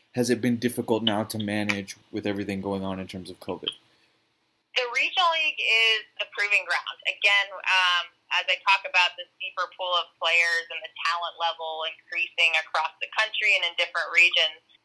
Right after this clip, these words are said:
Speaker 2: the regional league really provides a platform where we can continue to offer opportunities to a larger group of players, and there is an opportunity to progress and qualify into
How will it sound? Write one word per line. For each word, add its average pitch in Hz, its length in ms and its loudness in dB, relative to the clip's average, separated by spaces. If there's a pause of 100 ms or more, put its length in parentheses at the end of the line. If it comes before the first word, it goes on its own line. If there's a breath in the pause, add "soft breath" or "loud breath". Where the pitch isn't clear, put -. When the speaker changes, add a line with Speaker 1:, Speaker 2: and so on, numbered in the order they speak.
Speaker 2:
the 202 160 0
regional 202 320 0
league 190 140 -2
really 185 240 -2
provides 175 680 2 (180)
a 185 120 0
platform 185 640 0
where 170 480 0 (340)
we 180 480 0
can 190 160 -4
continue 202 480 2
to 180 100 4 (140)
offer 175 240 2
opportunities 180 880 0 (240)
to 190 80 4
a 180 560 2
larger 196 320 0
group 180 240 -12
of 190 240 -6
players, 196 400 0 (240)
and 185 400 -2 (240)
there 202 240 4
is 196 400 2
an 185 80 -4 (160)
opportunity 202 1040 2
to 180 480 0 (240)
progress 180 480 0 (400)
and 185 400 0
qualify 190 720 2
into - 180 -14